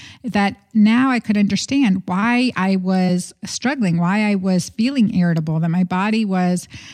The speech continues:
was, uh, missing something and more likely getting inflamed. And so I just started adding the alkalinizers, and that just was a huge turning point. I lost the twenty pounds in a few weeks, but more than that, I gained my clarity, sanity,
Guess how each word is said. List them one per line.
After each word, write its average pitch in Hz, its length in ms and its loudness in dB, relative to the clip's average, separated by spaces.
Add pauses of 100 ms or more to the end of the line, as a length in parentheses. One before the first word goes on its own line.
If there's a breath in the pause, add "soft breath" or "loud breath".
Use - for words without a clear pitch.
(140 loud breath)
was, 180 400 2
uh, 180 180 0
missing 196 300 4 (180)
something 180 680 2
and 180 440 2
more 196 300 2
likely 180 420 -2
getting 175 300 2
inflamed. 185 720 0
And 196 180 2
so 208 360 -2
I 214 100 -2
just 220 160 -2
started 220 320 -2
adding 208 340 2
the 202 120 -2
alkalinizers, 180 1080 -2 (420 loud breath)
and 196 280 4
that 214 260 0
just 214 300 -4
was 202 240 0
a 220 60 -2
huge 247 560 -2
turning 175 360 0
point. 170 400 0
I 180 100 0
lost 190 360 -4
the 214 40 -6
twenty 202 320 0
pounds 220 400 2
in 208 120 2
a 180 80 4
few 180 240 -2
weeks, 233 360 -2
but 175 160 -6
more 202 300 4
than 226 200 2
that, 180 300 -2
I 185 120 -2
gained 180 320 4
my 170 180 4
clarity, 226 480 0
sanity, 208 760 0